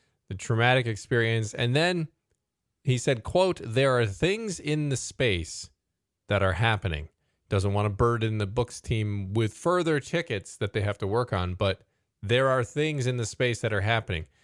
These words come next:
It's unclear exactly what those things that are happening for this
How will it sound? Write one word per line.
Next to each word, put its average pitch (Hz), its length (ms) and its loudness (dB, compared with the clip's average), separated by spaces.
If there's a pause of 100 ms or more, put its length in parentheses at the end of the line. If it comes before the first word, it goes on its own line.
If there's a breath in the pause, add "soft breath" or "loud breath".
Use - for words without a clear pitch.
(160)
It's - 80 -4
unclear 131 580 -2
exactly 127 640 -2
what 139 300 0
those 127 260 -2
things 165 260 -2
that 123 120 -4
are 107 100 -2
happening 123 640 -4 (680 soft breath)
for 165 380 2
this 123 440 -2